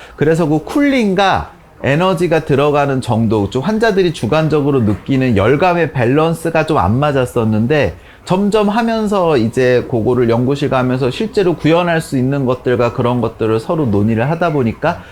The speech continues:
점점 밸런스가 맞아 들어가게 됐죠. 또 너무 쿨링이 심할 때는 받는 느낌이 하나도 안 들었었어요. 또 그러니까 이게 어-, 얼굴에 에너지가 들어가서 물이 끓듯이 어느 정도 역치를 넘어서 결과를 만들어야 하는 건데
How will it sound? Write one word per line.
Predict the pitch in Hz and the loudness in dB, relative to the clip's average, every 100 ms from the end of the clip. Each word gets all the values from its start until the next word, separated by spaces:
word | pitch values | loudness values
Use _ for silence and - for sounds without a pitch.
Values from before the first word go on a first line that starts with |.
| - | -6
점점 | 131 123 127 | -2 0 0
밸런스가 | 110 104 123 123 104 113 | 0 0 0 -2 -2 -2
맞아 | 82 82 101 | 0 -2 -4
들어가게 | 98 92 90 85 80 | -4 -4 -4 -4 -6
됐죠. | 73 69 98 71 - - - | -10 -12 -10 -10 -14 -18 -4
또 | 214 | 0
너무 | 156 175 202 | 2 2 0
쿨링이 | 294 285 285 247 | 0 0 0 0
심할 | 214 240 226 208 - | 0 0 0 -2 -2
때는 | 156 185 117 80 - - - - - - | -2 0 -2 -4 -8 -20 -20 -20 -20 -12
받는 | - 165 240 269 | -2 0 2 2
느낌이 | 247 214 190 | 0 0 0
하나도 | 202 233 - | 0 0 0
안 | 101 92 | 0 0
들었었어요. | 107 98 - 82 - 78 71 90 - - - | 0 -2 -4 -8 -6 -6 -6 -10 -14 -20 -8
또 | 127 | -6
그러니까 | 120 185 170 160 156 | 0 0 0 0 0
이게 | 135 131 | 2 0
어-, | 113 - - | 0 -2 -2
얼굴에 | 135 151 165 120 | 0 2 2 2
에너지가 | 143 185 160 151 143 | 2 0 -2 -2 -2
들어가서 | 143 135 139 127 123 123 113 | 0 0 0 0 0 0 2
물이 | 107 147 165 | 2 0 0
끓듯이 | 208 208 196 - | -2 -2 -2 0
어느 | 117 147 | 0 0
정도 | 156 151 147 | 0 2 2
역치를 | 104 - - 156 | 2 -2 -2 0
넘어서 | 127 113 139 - | 2 0 -2 -2
결과를 | 123 104 123 120 | 0 0 0 0
만들어야 | 98 85 101 123 113 104 | 0 0 0 0 0 0
하는 | 92 90 | -2 -2
건데 | 85 90 117 85 | -2 0 0 0